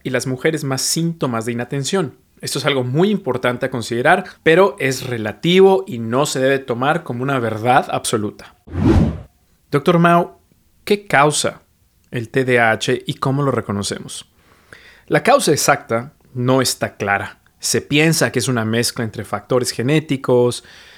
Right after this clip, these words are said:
cambios en el cerebro, el momento del desarrollo y factores ambientales. Se ha visto que el consumo de alcohol y tabaco durante el embarazo y la exposición a toxinas o inclusive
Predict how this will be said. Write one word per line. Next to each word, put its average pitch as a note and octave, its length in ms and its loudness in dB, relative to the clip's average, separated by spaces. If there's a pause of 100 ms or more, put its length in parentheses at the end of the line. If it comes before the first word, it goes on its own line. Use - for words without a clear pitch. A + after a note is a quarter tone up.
(320)
cambios F3 340 2
en C#3 100 2
el B2 100 0
cerebro, C#3 720 4 (260)
el B2 80 -4
momento C#3 380 0
del B2 80 0
desarrollo C3+ 800 2
y B2 120 -4
factores F3+ 520 0
ambientales. A2+ 800 -4 (360)
Se - 160 -2
ha C3+ 40 6
visto C#3 260 0
que C#3 80 2
el B2 60 -2
consumo C3+ 380 0
de A#2+ 60 4
alcohol D3 640 2
y A#2+ 140 -6
tabaco B2+ 440 2
durante A#2 240 -2
el A2 80 -4
embarazo B2+ 800 2 (160)
y B2+ 100 0
la A#2+ 80 0
exposición C3 760 -2
a C3+ 100 -4
toxinas C#3 520 -2
o - 60 -4
inclusive D3+ 720 2